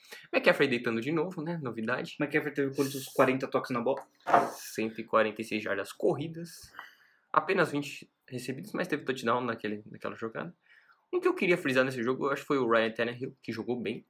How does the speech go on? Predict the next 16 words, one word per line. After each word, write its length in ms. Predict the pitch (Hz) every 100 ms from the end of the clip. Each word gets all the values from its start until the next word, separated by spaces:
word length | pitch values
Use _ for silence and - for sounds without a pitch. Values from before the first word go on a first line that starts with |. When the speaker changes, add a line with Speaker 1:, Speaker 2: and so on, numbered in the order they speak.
| _
Speaker 1:
Eu 160 | - 110
gostei 300 | 107 - 117
do 80 | 104
jogo 160 | 107
Speaker 2:
Apesar 240 | - 117 123 117
Speaker 1:
dele. 60 |
Speaker 2:
das 80 | 117
duas 180 | 117 113
ints? 340 | 147 - - _ _
Speaker 1:
Uma 240 | 151 190 165
int 160 | 160
não 120 | 156 139
foi 140 | 127
nada 440 | 117 117 127 107 - _
culpa 220 | - 104 101
dele. 260 | 110 -